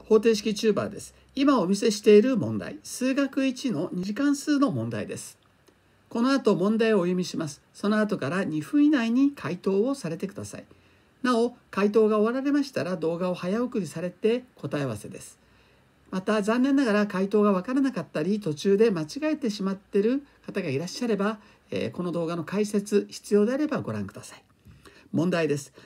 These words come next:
問題は、実数エックスワイはX大なりイコールゼロ、Y大なりイコールゼロであり、Xプラス二ワイイコール六を満たす。この時、Yの値の取り得る範囲を求めよ。また、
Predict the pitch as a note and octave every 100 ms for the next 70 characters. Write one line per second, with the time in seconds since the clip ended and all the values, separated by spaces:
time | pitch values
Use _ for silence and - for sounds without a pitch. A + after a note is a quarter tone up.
0 | _ F3 G#3+ A#3 A3 A3+ E3 E3 - -
1 | D4 F#3+ - - G#3+ F3+ A#2 C3 E3 -
2 | G#3+ - C3 G#2+ E3 A#3 B3 - C4+ B3
3 | D3+ A2 - - G3 F#3+ E3+ F3 G3+ G#3
4 | G#3 G3+ D3+ F#3 D#3+ B2+ A2+ F3 B3+ B3+
5 | - _ G#3 G#3 - - E3 D3+ B2+ D3+
6 | A3 B3 A3 G3+ E3 B2+ A#2+ - C4+ D#3+
7 | - B2 - - _ _ _ - G#3+ G#3+
8 | F#3+ F#3 A#3 F#3+ F#3+ A#3 - - F3+ F#3+
9 | G3+ A3+ A3+ D3 E3+ A3+ A#3+ G#3 G#3 -
10 | F#3+ F3 G#3+ D3 B2 G2+ - C3 D#3 A3